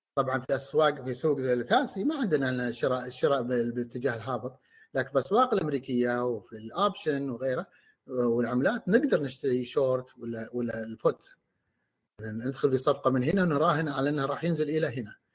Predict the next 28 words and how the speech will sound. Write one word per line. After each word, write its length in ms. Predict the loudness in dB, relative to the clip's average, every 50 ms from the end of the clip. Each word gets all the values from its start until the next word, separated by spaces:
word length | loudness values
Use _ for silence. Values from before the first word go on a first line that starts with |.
| _ _ _ _ 0
ونربح 420 | 2 2 2 2 2 0 -2 0
كل 340 | 2 4 6 6 8 6 6
هالمبلغ 440 | 4 2 2 0 -2 -4 -8 -14 -14
ده. 140 | -20 _ _ _ _ _ _ _ _ _ _ _ _ _ _ _ _ _ _ _ _ _ _ _ _ _ _ _ _
السوق 220 | -12 -8 -6 -6 -6
السعودي 340 | -4 -2 -2 0 0 2 2
ما 160 | 2 2 0
فيه، 220 | 0 -6 -14 -18 -10 -6
ما 80 | -2 -2
عندك 240 | -2 -2 -2 -4 -2
إلا 160 | 0 0 0
الاتجاه 380 | -2 -4 -6 -4 -2 0 0
هذا 260 | 0 -2 -4 -6 -6 -8
فقط. 300 | -8 -10 -12 -12 -16 _ _ _ _ _ _ _ _ _ _ _ _ _ _ _ _ _ _ _ _ _ _ _ _ _ _ _ _ _ _ _ _ _ _ _ _ _ _ _ _ _ _ _ _ _ _ _ 4
طيب، 420 | 6 8 8 6 4 -2 -6 -14 -20 _ _ _ _ 6
نزل 340 | 10 10 10 12 12 10 10
الآن، 560 | 8 6 4 0 0 0 0 0 -2 -4 -8 -16 -12 -2
توقف، 640 | 4 4 4 4 4 2 0 -2 -2 -2 -6 -6 0 4
توقف 320 | 4 6 6 4 2 2
عند 120 | 2 2
المنطقة 540 | 2 0 0 -2 -2 0 0 0 0 0 0
هذه، 240 | -2 -2 -2 -2 4
لو 280 | 6 8 8 10 10 12
واصل 560 | 12 12 12 10 8 6 4 4 4 0 0
وكسر 420 | -2 -2 -2 -2 0 4 4 4 4
لي 100 | 4 2
القاع 480 | 2 2 0 -2 -2 0 0 2 0
هذا، 280 | 0 0 -4 -10 -14